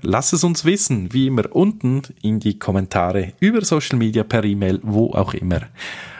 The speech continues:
Euer Poughkeepsie für elternpodcast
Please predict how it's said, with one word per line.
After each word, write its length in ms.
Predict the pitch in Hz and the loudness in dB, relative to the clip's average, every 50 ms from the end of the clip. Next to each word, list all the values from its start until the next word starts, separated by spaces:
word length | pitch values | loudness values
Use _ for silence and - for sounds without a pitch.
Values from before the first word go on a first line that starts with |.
| - - | -20 -2
Euer 220 | - 107 135 160 170 | 2 2 2 2 2
Poughkeepsie 760 | - - 139 - - 107 - - - - - 82 78 73 73 - - | 0 -2 -4 -2 -2 -4 -2 0 0 0 0 0 -4 -6 -8 -12 -16
für 460 | - - - - 90 82 78 87 101 - _ _ _ | -16 -10 -4 -2 -2 0 0 -4 -6 -10 _ _ _
elternpodcast 1300 | - 90 90 87 - 113 104 95 - - 87 - - - - - - 82 82 82 - - - - - | -4 -4 -4 0 0 0 0 0 0 -2 -4 -4 -4 -10 -6 -4 -2 -2 -2 0 0 -2 -2 -4 -10